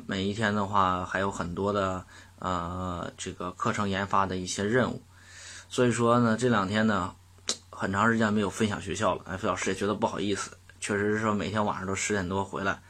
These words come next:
然后呢，晚上还要带孩子去，去讲故事啊、睡觉啊，然后第二天早上还得早点起来。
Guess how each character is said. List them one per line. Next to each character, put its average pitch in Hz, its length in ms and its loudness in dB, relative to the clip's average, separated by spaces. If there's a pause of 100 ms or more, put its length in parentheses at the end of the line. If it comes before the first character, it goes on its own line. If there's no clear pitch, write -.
(540)
然 101 140 0
后 107 160 0
呢， 101 120 2
晚 90 160 0
上 104 140 4
还 98 140 2
要 104 120 4
带 104 160 4
孩 95 280 -2
子 101 400 2
去， 92 420 -2
去 98 180 -2
讲 92 220 -6
故 107 180 2
事 110 120 0
啊、 101 100 2
睡 101 220 0
觉 104 240 4
啊， 90 180 -4
然 92 180 -2
后 101 120 -2
第 104 100 -2
二 98 180 4
天 95 220 -2
早 - 140 -4
上 98 100 -4
还 98 80 0
得 92 80 -2
早 95 160 -4
点 98 160 0
起 - 160 -2
来。 - 160 -12